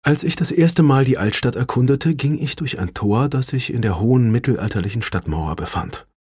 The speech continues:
Auf einer Bronzetafel standen die Worte: "Die Welt ist nirgends außer diesen Mauern. Nur Fegefeuer, Qual, die Hölle selbst."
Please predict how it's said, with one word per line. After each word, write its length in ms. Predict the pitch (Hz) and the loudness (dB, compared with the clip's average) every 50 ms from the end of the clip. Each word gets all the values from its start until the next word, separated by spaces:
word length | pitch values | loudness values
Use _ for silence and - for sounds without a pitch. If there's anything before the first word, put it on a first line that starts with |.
| _ _ _ _ _ _ - | _ _ _ _ _ _ -4
Auf 120 | 131 123 | 0 2
einer 160 | 143 135 131 | 2 2 2
Bronzetafel 680 | 107 113 139 151 - - - - 147 143 143 - 147 | 2 2 2 2 2 0 0 0 0 -2 0 -2 -2
standen 300 | - - 147 135 127 120 | -2 -2 -2 -2 0 0
die 160 | 117 120 113 104 | 0 0 0 2
Worte: 440 | 110 117 123 - 123 113 107 104 - - - - - - - - - _ _ _ - - | 2 0 2 2 2 2 0 0 -4 -10 -18 -20 -20 -20 -20 -20 -20 _ _ _ -2 0
"Die 160 | 135 120 95 | 2 2 4
Welt 260 | 113 135 165 170 - | 2 2 2 0 -2
ist 300 | - 135 120 - - - | -4 -6 -6 -4 -2 -2
nirgends 560 | 101 110 131 147 165 160 151 147 143 - - | 0 0 0 0 0 0 -2 -2 -2 -6 -10
außer 380 | - - 113 135 127 - 139 123 | -6 -4 -2 -2 -2 -2 -4 -4
diesen 340 | 120 131 123 123 139 127 117 | -4 -4 -4 -4 -2 -2 0
Mauern. 560 | 104 95 92 82 71 57 - 60 60 - - _ _ _ _ _ _ _ _ - | 0 0 0 -2 -2 -4 -6 -6 -8 -8 -10 _ _ _ _ _ _ _ _ -2
Nur 320 | 143 139 135 131 113 98 | 2 4 4 4 4 2
Fegefeuer, 920 | 90 - - 135 135 131 107 110 101 - 110 104 101 92 90 90 85 87 - - - - - - _ _ _ _ _ | 0 -2 0 2 2 4 4 0 -2 0 0 0 2 2 2 0 0 -2 -6 -10 -20 -20 -20 -20 _ _ _ _ _
Qual, 680 | - - - 104 107 98 90 87 87 82 78 85 85 - _ _ _ _ _ _ _ _ - | -6 -2 0 2 2 2 2 0 0 -2 -2 -4 -6 -8 _ _ _ _ _ _ _ _ 0
die 180 | 147 131 - - | 0 0 2 2
Hölle 280 | 127 117 90 90 90 | 2 2 2 0 -2
selbst." 600 | 85 87 90 82 - - - - - - - - | -2 -4 -6 -6 -8 -10 -12 -12 -12 -12 -16 -18